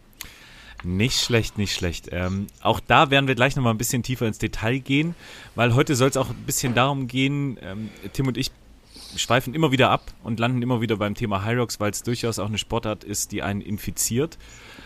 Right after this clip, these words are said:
Ähm, aber können es natürlich immer nur aus unserer Perspektive berichten. Und ich gehe davon aus, dass sich das auch im Geschlecht einfach unterscheidet, ähm, auch wie man das vielleicht vom Mindset macht. Und, ähm, deswegen haben wir uns heute zwei Expertinnen eingeladen,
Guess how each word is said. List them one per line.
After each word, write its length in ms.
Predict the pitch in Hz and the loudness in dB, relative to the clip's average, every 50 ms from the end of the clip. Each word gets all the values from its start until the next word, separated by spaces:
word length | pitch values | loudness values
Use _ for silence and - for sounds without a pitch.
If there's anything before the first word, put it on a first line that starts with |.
| - - - | -20 -14 -8
Ähm, 280 | 104 104 107 110 - - | -6 -4 -4 -4 -4 -2
aber 180 | - 113 127 - | 0 2 2 4
können 180 | - 156 165 | 4 4 2
es 80 | 147 - | 2 0
natürlich 260 | 143 117 - 139 123 | 0 0 0 0 0
immer 160 | 139 123 131 | 0 0 0
nur 140 | 131 127 123 | 0 2 0
aus 100 | 113 - | 0 -2
unserer 240 | - 131 156 - - | -4 -6 -6 -4 -4
Perspektive 680 | 92 - 107 101 - - 101 - - - 113 107 101 90 | -2 -2 -2 -2 -2 -4 -6 -8 -6 -4 -4 -4 -4 -4
berichten. 580 | 82 101 90 113 123 - - - 151 165 180 - - - - - - - - - - - - - - - | -2 -2 0 0 -2 -4 -6 -8 -8 -8 -8 -10 -14 -20 -20 -20 -20 -20 -20 -12 -8 -8 -8 -8 -8 -4
Und 480 | - 120 120 110 113 120 113 - - - - - 64 - - - | 0 2 4 4 4 2 0 -2 -6 -14 -16 -20 -20 -16 -12 -10
ich 200 | 120 - - - | -10 -10 -4 0
gehe 160 | 131 156 165 | 2 2 4
davon 260 | 160 127 - 131 - | 4 2 0 0 -2
aus, 320 | - 98 113 147 147 - | 0 2 2 2 0 0
dass 320 | - 113 113 - - - - | 0 -2 0 0 -2 -4 -6
sich 400 | 78 78 80 87 104 127 117 - | -8 -10 -10 -6 -4 -4 -2 -2
das 240 | - 120 - - - | -2 -2 -2 -2 -2
auch 180 | - 107 - | -4 -6 -6
im 200 | 107 120 113 92 | -6 -6 -6 -6
Geschlecht 340 | - 107 - - 127 120 - | -6 -6 -4 -2 -4 -2 -4
einfach 240 | 202 110 117 113 - | -4 -4 -4 -4 -4
unterscheidet, 640 | 95 107 107 95 - - 101 104 120 147 165 165 - - - - - - - - - - | -4 -4 -4 -4 -2 0 2 2 2 2 0 -2 -4 -10 -20 -20 -20 -20 -20 -20 -10 -6
ähm, 260 | 110 110 110 107 - | -4 -2 -2 -2 -2
auch 160 | - 104 101 - | -2 -2 -2 0
wie 80 | 127 | 0
man 140 | 110 113 101 | 0 0 0
das 100 | 101 - | -2 -4
vielleicht 260 | - - 104 98 - | -4 -2 -4 -2 -2
vom 140 | - 104 95 | -2 -2 0
Mindset 400 | 101 110 117 - - 107 - - | 0 0 0 0 -2 -4 -2 -2
macht. 320 | 101 120 147 - - - | 0 -2 -2 -2 -6 -14
Und, 440 | - - 104 107 107 107 107 107 104 - - - | -10 -6 -2 -2 0 0 0 -2 -2 -6 -6 -6
ähm, 460 | 92 104 104 104 104 104 107 104 - - - - | -4 -2 -2 0 0 -2 -2 -4 -6 -12 -8 -4
deswegen 440 | 117 110 - - 120 120 113 113 104 | -4 -2 0 0 0 0 2 0 0
haben 160 | 107 107 104 | -2 -2 -2
wir 60 | 104 | -2
uns 160 | 107 98 - | -4 -4 -2
heute 220 | - 110 107 - - | -2 -2 -2 -4 -6
zwei 160 | - - 101 | -6 -4 -2
Expertinnen 580 | 95 95 - - 107 110 - 107 90 90 82 - | -2 -2 -2 -2 -2 -2 -2 -2 -4 -4 -4 -4
eingeladen, 520 | 80 90 90 85 82 82 85 90 107 113 | -4 -4 -4 -4 -2 -2 -2 -2 -4 -6